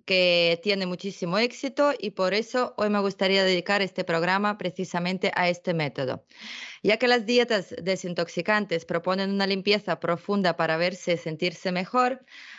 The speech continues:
aquí vamos a ver las claves de uno de los sistemas más famosos que se llama el método Clean, apto para todas las personas. Y la digestión, vamos a hablar un poquito, tocar para que entendáis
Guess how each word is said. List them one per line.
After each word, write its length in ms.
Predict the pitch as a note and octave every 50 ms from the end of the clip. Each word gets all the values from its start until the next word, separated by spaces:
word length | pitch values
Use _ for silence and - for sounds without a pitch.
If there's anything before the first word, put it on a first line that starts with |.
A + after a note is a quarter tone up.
| - -
aquí 340 | - F#3+ G#3+ - B3 B3+ C4
vamos 340 | C4 C4 A#3+ A#3+ A#3+ A#3
a 80 | B3 A#3
ver 140 | A3+ A#3 G#3
las 240 | G3 F#3+ G3 - -
claves 600 | - A#3 A#3+ A#3+ A#3 A3+ G#3+ A3 A#3 A3+ G#3+ G#3
de 100 | F#3+ G3+
uno 160 | A3 A#3+ A#3+
de 100 | A3+ A3
los 140 | A3 A3 A3
sistemas 580 | - G#3+ G#3 - - A3 G#3 G3+ G3 G3 - -
más 380 | G3 G#3 A3 A3+ A3+ A#3 -
famosos 800 | - A3 G#3 G3+ G#3+ A#3 B3 A#3+ - B3 A#3+ B3+ C4+ - - - - - - - - - -
que 100 | - E3+
se 140 | - F#3
llama 220 | F#3 F#3+ G3+ G#3 G#3
el 200 | - - F#3+ G3
método 400 | G3 G3 G3 G#3+ G#3 G3 G3+ G3
Clean, 440 | - A3 A#3+ A#3 A3+ A#3 B3+ A#3+ - _ _ -
apto 400 | - G3 G3+ G#3 - - A3+ A3
para 220 | A3 F#3+ F#3 F3+ F3
todas 200 | - F#3+ F#3+ F#3+
las 160 | F3+ F3+ -
personas. 680 | - F#3 F3 F3 - - E3 D3+ C#3+ C3+ C3 - - - _ _ _ - - - - - - - - - - - _ _
Y 140 | - A#3+ B3
la 100 | B3 B3+
digestión, 880 | C4 C4+ C4 C4 C#4+ C#4 - - - D4 D4+ D4 C4+ C4 C4 C#4 - _ _
vamos 320 | - G3+ F#3 F#3 G3 F#3+ -
a 40 |
hablar 220 | G#3 G3 G#3 G3+ G#3
un 100 | G#3 G3+
poquito, 580 | G#3 G3 G3+ - A#3 A#3 A#3 A3+ G#3 G#3+ G#3+ - G#3
tocar 540 | - E3+ E3 - F#3+ F3+ F3 F3+ - - -
para 220 | - G3 F3+ F3+ F3
que 180 | - - F#3+
entendáis 800 | F3+ E3+ F3 - F3 F3 F3+ F#3 G#3+ A3 G#3 G3 A3 A#3 - -